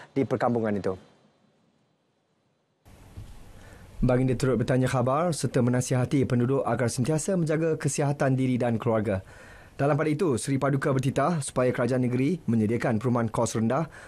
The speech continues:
dan menyelesaikan masalah liputan internet di kampung berkenaan. Al-Sultan Abdullah turut mencemaduli bersantap di Ringlet dan melawat sekitar pasar Kia Farm sebelum dijadual berangkat pulang esok.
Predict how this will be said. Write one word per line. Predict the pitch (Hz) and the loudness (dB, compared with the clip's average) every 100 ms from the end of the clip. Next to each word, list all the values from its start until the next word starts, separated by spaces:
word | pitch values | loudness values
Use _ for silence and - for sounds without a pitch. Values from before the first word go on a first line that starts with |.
| - | -8
dan | 120 135 175 147 | -2 0 2 0
menyelesaikan | 151 147 180 156 147 | 0 -2 -2 0 0
masalah | 110 113 - 123 | 0 -2 -2 -2
liputan | 120 123 127 117 | 0 -2 0 0
internet | 113 139 190 185 | 0 0 0 0
di | 147 143 | 0 0
kampung | 143 131 135 113 | 0 0 0 0
berkenaan. | 104 113 95 107 95 - - - - - | 0 0 0 0 -4 -10 -20 -20 -16 -4
Al-Sultan | 123 131 135 147 131 | -2 0 -2 0 0
Abdullah | 120 127 135 151 | 0 0 0 -2
turut | 143 123 | 0 0
mencemaduli | 123 131 123 120 131 180 | 0 0 0 0 0 -2
bersantap | 127 107 127 143 143 127 | -2 -2 0 0 0 0
di | 127 | 0
Ringlet | 123 123 175 - - - - | 2 0 0 -4 -14 -12 -2
dan | 143 196 | 0 2
melawat | 180 165 165 | 2 0 0
sekitar | - - 147 143 | -2 -4 0 0
pasar | 143 143 147 135 | 0 0 0 -2
Kia | - 151 135 127 | -2 0 2 0
Farm | - 143 107 92 - - - | 0 0 0 -4 -12 -20 -12
sebelum | - 139 202 | -2 0 0
dijadual | 190 175 165 165 147 | 0 0 0 0 0
berangkat | 143 143 - | 0 -2 0
pulang | 135 117 | 0 2
esok. | 113 - | 0 -2